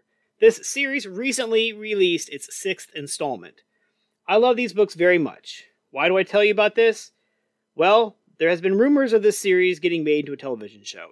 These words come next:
and if it does, I would love to see it cross over with this game. There are tons of teams in the books, and each one could be bought separately, like Blood Bowl,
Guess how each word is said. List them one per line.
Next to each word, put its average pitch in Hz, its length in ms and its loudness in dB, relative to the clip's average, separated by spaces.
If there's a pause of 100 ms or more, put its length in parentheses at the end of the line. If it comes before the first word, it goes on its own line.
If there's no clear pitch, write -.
and 147 120 -8
if 180 120 -4
it 240 140 -4
does, 202 400 2 (340)
I 185 100 2
would 240 180 4
love 285 840 4
to 170 120 -4
see 185 200 -4
it 175 60 -2
cross 180 320 -6
over 143 280 -2
with 131 200 -8
this 123 180 -12
game. 85 280 -20 (440)
There 180 120 4
are 190 100 2
tons 294 400 0
of 294 80 -2
teams 247 320 0
in 226 80 2
the 214 60 4
books, 151 360 -4 (400)
and 160 140 -6
each 220 240 -2
one 180 220 0
could 160 180 -6
be 156 100 -2
bought 143 320 -2
separately, 131 540 -6
like 139 240 -6 (120)
Blood 135 280 -6
Bowl, 156 340 -2